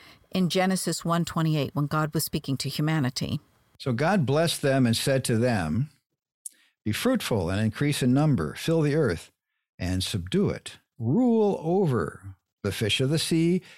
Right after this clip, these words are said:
Speaker 2: and the birds of the air and over every living creature that moves on the ground." So God blessed them, and he said to them,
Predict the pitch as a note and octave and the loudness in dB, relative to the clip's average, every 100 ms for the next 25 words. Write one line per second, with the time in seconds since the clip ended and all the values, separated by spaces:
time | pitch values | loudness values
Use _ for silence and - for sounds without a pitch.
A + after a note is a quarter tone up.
0 | - - E2+ F2 A#2 B2 C3+ B2+ B2+ B2+ | -16 -4 -4 -2 0 0 2 2 2 2
1 | C3 C3 B2+ G2+ G#2 G2+ - A#2 C3 E3 | 2 2 0 -2 0 -2 -2 -2 0 2
2 | D#3 D3+ D3+ - C3+ B2+ C3 B2 A2+ A2+ | 2 2 0 0 -2 0 0 2 2 2
3 | G#2+ G#2 G#2 G#2 B2 G#2+ C#2 - _ _ | 0 0 0 0 0 0 -4 -12 _ _
4 | _ _ _ _ _ - E3 D#3 - - | _ _ _ _ _ -2 2 0 -2 -4
5 | C3+ G#3+ D#3+ D#3 - B2+ A#2 G#2+ C3 G3+ | 0 2 2 2 2 2 2 2 2 2
6 | - C3+ B2 A#2 B2 G#2+ A2 A2 _ _ | 2 0 0 0 0 2 2 -2 _ _
7 | - G2 C#4 A2 G2+ D3+ | -4 0 2 2 0 -4